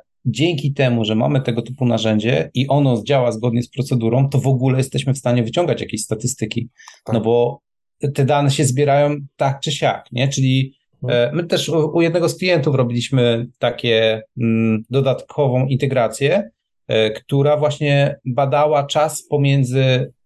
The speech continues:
Speaker 1: dodaniem, wypełnieniem formularza przez potencjalnego klienta, a oddzwonieniem przez, e, handlowca.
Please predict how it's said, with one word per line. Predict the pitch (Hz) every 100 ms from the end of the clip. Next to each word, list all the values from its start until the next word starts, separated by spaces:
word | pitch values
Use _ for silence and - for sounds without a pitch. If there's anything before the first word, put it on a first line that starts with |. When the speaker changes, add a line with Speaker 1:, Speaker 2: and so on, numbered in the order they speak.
| _ -
Speaker 1:
dodaniem, | 123 117 113 139 151 143 131 120
wypełnieniem | 120 139 143 151 147
formularza | 139 131 131 127 123
przez | - 123 -
potencjalnego | 131 135 - 127 131 127
klienta, | 135 123 120 120 160 214 247 _ _ _ -
a | 147 156 160 -
oddzwonieniem | 147 131 131 147 147 151
przez, | 143 143 139 - -
e, | 135 127 127 127 127 120
handlowca. | 139 127 117 - -